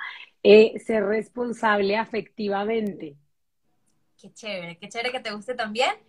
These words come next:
Speaker 2: Bueno, primero, echarte flores por todo lo que has hecho. Entiendo
Speaker 1: <laughs>
Speaker 2: que, bueno, en, en tu, en tu Instagram nos dejas mucha información. Eres escritora, obviamente eres psicóloga,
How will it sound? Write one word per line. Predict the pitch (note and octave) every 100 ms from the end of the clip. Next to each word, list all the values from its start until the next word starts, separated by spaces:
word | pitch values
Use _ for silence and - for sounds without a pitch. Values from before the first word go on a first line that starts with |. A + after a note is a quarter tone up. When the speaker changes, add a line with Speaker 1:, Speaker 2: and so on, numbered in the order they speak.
| - - -
Speaker 2:
Bueno, | A#3 A#3 C4+ -
primero, | A#3 B3 A#3 A#3+ C4+ B3+
echarte | B3+ A#3+ A3 B3
flores | C#4 C4+ C#4+
por | C#4+ B3
todo | A3+ A3
lo | B3 C4+
que |
has | A#3 A#3
hecho. | A#3 A#3 C#4 D#4 _ - - -
Entiendo | A3 A#3+ A3+ A3+
Speaker 1:
<laughs> | A#3+
Speaker 2:
que, | C4+ B3+ B3+ -
bueno, | A3 A#3 D#3+ -
en, | A3+ A3+
en | A#3 A3
tu, | A3
en | G#3+
tu | A3
Instagram | A3 A3 B3 B3 B3 A3
nos | B3 A3
dejas | G3 A3
mucha | A#3+ A#3
información. | A#3+ A#3 G#3+ G#3 C#4 C#4
Eres | A3 A3
escritora, | B3 A#3 G#3+ - G#3+ A3+ A#3 A#3 A#3
obviamente | F#3+ F#3+ G3 -
eres | F3+
psicóloga, | - - G#3+ A3 A3 G#3+ G#3+